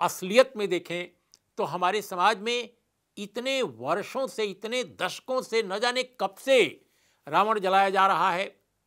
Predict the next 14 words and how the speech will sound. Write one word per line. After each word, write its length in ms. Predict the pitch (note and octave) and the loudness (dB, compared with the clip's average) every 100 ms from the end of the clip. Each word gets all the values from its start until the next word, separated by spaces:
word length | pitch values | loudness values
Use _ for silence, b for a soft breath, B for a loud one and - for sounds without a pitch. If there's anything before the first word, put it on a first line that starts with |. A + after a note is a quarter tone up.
| - | -8
बुराई 320 | D3 E3+ G3 | 2 2 2
का 160 | G3+ | 2
प्रतीक। 440 | F#3+ F3+ E3+ G3 _ _ _ _ _ _ _ _ D#3+ | 0 -2 -6 -8 _ _ _ _ _ _ _ _ -6
लेकिन 260 | F#3+ A3 | -2 0
अगर 220 | G#3+ G#3+ | 2 2
देखिए 500 | D#3+ D#3+ F#3+ - C4+ | 4 2 2 2 4
आप, 240 | A3 - _ _ _ - | 4 2 _ _ _ -10
बुराई 240 | C#3+ G3+ | 0 0
का 120 | A#3 A#3 | 2 -2
प्रतीक 320 | F#3 G#3 G#3 | -2 -10 -8
जिसे 180 | G3 G#3 | -10 -8
कहा 260 | F#3 F#3+ | -4 -2
जाता 280 | A#3 B2+ - | 0 -2 -6
है, 200 | F#2+ - | -14 -18